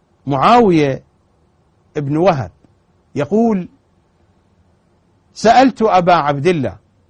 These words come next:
عن قول الله تبارك وتعالى: "لا يتكلمون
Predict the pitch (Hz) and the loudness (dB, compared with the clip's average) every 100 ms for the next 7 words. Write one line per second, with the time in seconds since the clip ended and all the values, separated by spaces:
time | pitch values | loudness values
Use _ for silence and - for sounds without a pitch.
0 | _ _ _ _ _ _ _ _ _ _ | _ _ _ _ _ _ _ _ _ _
1 | - 180 170 185 196 240 233 208 190 175 | -2 -2 0 2 2 2 4 4 2 0
2 | 165 175 165 139 147 135 131 120 147 151 | 2 4 4 2 -2 -2 -2 -2 -2 -2
3 | 110 113 _ _ _ _ _ - 143 202 | -6 -12 _ _ _ _ _ -8 0 2
4 | 262 240 - 175 175 156 143 151 143 104 | 2 0 -2 -4 -2 -2 -2 -4 -6 -8